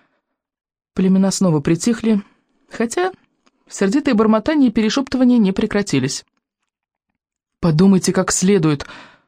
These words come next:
умолял Икинг. «Мы, гордые, независимые островные народы, не хотели бы мы, чтобы нас заковали в цепи и поработили,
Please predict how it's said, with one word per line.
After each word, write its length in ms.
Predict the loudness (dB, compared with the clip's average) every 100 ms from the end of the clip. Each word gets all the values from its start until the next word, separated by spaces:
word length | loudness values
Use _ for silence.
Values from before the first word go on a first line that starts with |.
| -2
умолял 380 | 0 2 0 0
Икинг. 360 | 0 -2 -4 _ _ _ _ _ _ _ _ _ _ -4
«Мы, 380 | 0 2 0 -4 _ _ _ _ _ _ -2
гордые, 480 | 0 2 2 2 2
независимые 640 | 4 2 2 2 2 0
островные 420 | 0 0 2 4 4
народы, 500 | 4 2 0 -2 -6 _ _ _ _ _ _ -4
не 100 | -2
хотели 340 | -2 0 2 2
бы 140 | 4
мы, 120 | 4
чтобы 280 | 2 2 4
нас 220 | 2 2
заковали 480 | -2 -2 0 2 0
в 80 | -2
цепи 320 | -2 0 0
и 60 | 0
поработили, 720 | 0 2 0 2 2 2